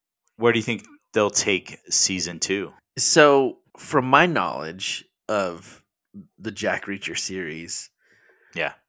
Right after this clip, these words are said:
Speaker 2: I, I mean, it's almost like an anthology minus Jack Reacher, where he's, like, the only <laughs> character that holds over, right? 'Cause he's a drifter,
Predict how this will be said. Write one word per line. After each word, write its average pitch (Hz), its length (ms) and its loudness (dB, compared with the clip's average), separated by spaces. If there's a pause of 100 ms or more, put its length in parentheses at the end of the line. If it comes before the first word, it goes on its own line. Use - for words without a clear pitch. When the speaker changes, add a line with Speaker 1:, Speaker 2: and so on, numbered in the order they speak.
(120)
Speaker 2:
I, 107 80 -8 (120)
I 127 40 -2
mean, 143 180 -2
it's 131 180 -2
almost 135 520 0
like 120 240 2
an 113 100 -4
anthology 104 1000 0 (260)
minus 120 800 0 (380)
Jack 139 320 4
Reacher, 117 500 2 (280)
where 120 140 2
he's, 120 220 2
like, 123 220 4
the 123 180 2
only 127 400 -2 (500)
<laughs> - 460 -10
character 151 480 6
that 110 100 2
holds 123 260 0
over, 143 160 2
right? 113 180 0
'Cause 127 140 -4
he's 123 180 -4
a 120 60 -4
drifter, 117 580 -2